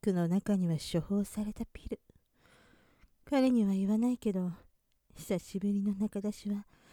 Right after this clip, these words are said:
すっごく気持ちよくて。だから、私はいつでも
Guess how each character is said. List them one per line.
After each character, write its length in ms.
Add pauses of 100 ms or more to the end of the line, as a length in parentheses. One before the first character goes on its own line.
(180)
す 280
っ 20 (320)
ご 120
く 160
気 160
持 140
ち 200
よ 80
く 120
て。 140 (2250)
だ 160
か 100
ら、 220 (640)
私 480
は 100
い 100
つ 180
で 120
も 240